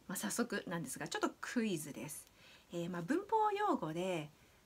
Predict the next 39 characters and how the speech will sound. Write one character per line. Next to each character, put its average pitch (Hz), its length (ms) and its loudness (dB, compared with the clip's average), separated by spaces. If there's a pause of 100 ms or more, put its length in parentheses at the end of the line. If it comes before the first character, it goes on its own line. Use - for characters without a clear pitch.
(260)
動 254 360 0
詞 349 340 2 (460)
と 392 120 0
い 392 60 2 (100)
え 381 40 0
ば 247 200 2 (380)
何 202 340 -2
々 254 320 6
動 262 260 0
詞、 - 280 -2 (640)
え 185 100 -6
ー、 196 40 -10
文 226 160 6
法 233 160 0
書 254 120 4
を - 20 6
開 190 240 0
く - 140 -10
と、 160 280 2 (500)
え 151 320 -6
ー、 - 40 -12
結 311 120 0
構 185 100 2
出 214 120 2
て 208 80 0
く 165 120 -4
る 156 80 -2
ん 147 60 -2
で 190 100 -6
す - 140 -8
が、 160 320 2 (460)
え 156 220 -10 (100)
ー、 180 300 -8
動 226 60 -4
詞 - 200 -4
と 285 140 -2
い 294 200 2
え 311 60 4
ば 240 540 2